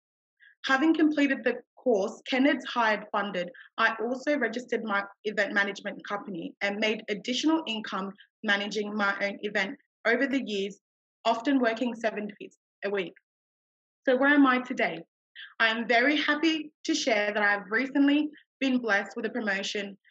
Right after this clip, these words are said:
within the A C T government with, within the medical admin department. I always say, "What God has planned for you,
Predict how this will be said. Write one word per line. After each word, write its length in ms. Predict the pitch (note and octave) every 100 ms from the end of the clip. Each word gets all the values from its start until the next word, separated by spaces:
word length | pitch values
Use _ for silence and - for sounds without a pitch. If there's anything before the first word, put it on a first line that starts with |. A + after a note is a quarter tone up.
| - _ _ _
within 300 | A#3+ B3 A#3+
the 180 | A3+ A#3
A 120 | C#4+
C 100 | D#4
T 220 | D4+ D4
government 520 | - G#3 G#3 F#3+ G3 - _ _ _ _ G#3
with, 140 | A3+ - _ A#3
within 260 | A3+ A#3
the 80 | A3
medical 460 | A3 A3 C4+ D4+ D4
admin 420 | G#3+ G#3 G3+ F#3+
department. 580 | G#3+ - F3+ - E3+ - _ _ _ _ _ _ _ _ _ _
I 100 | A#3+
always 420 | A#3+ C4 D4 C#4+
say, 280 | C4+ G3+ G3+ - - _
"What 360 | - A#3+ B3 -
God 200 | A3 A3
has 240 | A3 G#3+ -
planned 300 | A3 G3 G#3+ -
for 160 | G#3 F#3
you, 220 | F3+